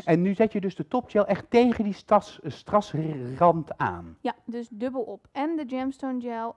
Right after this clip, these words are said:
Speaker 2: en, eh, de topgel. Nou, en dan is mijn ervaring echt dat het supergoed blijft zitten.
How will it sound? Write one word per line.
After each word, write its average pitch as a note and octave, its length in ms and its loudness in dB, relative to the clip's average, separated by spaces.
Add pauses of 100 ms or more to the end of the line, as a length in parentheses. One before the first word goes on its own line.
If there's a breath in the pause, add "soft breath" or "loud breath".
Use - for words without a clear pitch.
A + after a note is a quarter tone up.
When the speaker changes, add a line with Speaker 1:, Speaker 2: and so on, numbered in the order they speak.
(120)
Speaker 2:
en, B3 340 -6 (1300)
eh, A3+ 200 -12
de A#3 100 -8
topgel. C4+ 540 -8 (600 soft breath)
Nou, - 140 -12
en G#3 60 -8
dan G#3+ 140 -6
is A3+ 100 -8
mijn A#3+ 240 -4
ervaring D4+ 500 -6
echt C4 180 -10
dat B3 100 -8
het A#3+ 160 -6
supergoed A#3 440 -10
blijft G3+ 260 -10
zitten. G3 400 -12